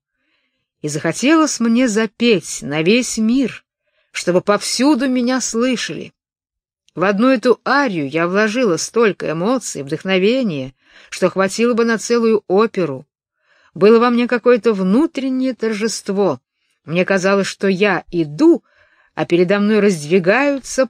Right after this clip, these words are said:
падают стены. Хочется петь ещё, ещё. Но вот отзвучала последняя нота, тишина, и вдруг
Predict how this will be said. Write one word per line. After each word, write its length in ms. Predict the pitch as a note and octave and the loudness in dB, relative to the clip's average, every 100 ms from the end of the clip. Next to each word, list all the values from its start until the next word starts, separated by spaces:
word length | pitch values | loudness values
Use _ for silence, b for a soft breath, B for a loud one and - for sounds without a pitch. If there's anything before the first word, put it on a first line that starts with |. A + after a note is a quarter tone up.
| - | -2
падают 580 | F#3+ B3 A#3 A3+ A#3 - | 0 0 0 -2 -2 -4
стены. 680 | - - G3+ G#3 D3+ C3 _ _ _ _ B B B - | -12 -6 0 2 0 -6 _ _ _ _ B B B -2
Хочется 540 | A#3+ A#3+ C4 - B3 | 2 2 0 -2 -4
петь 380 | G3+ A#3+ C4+ - | -2 -2 -2 -2
ещё, 760 | A3 A#3+ - - - A3 C#3 b b b | -6 -6 -6 -6 0 0 0 b b b
ещё. 720 | D#3+ A#3 - - - A#3 B2 _ _ _ _ _ _ _ _ _ - | -4 -2 -2 -6 0 0 0 _ _ _ _ _ _ _ _ _ -8
Но 120 | E3 | -2
вот 200 | F#3 G3 - | -2 -2 -4
отзвучала 680 | F3+ D3+ E3 - D#3 C#3+ | -6 -4 -8 -6 -4 -6
последняя 600 | C3 C#3+ - C#3 C3+ C3+ C3+ | -8 -10 -8 -8 -8 -8 -6
нота, 480 | D3+ A#3 - C#4 C#4+ _ _ _ _ _ | -4 -4 -4 -6 -8 _ _ _ _ _
тишина, 720 | - D3 - C#3 C#3+ F#3+ C#4 - _ _ _ _ _ _ _ | -12 -6 -6 -4 -2 -2 -2 -6 _ _ _ _ _ _ _
и 100 | E3 | -6
вдруг 640 | D#3 D3+ A3 E4 - - | -4 0 2 2 0 -12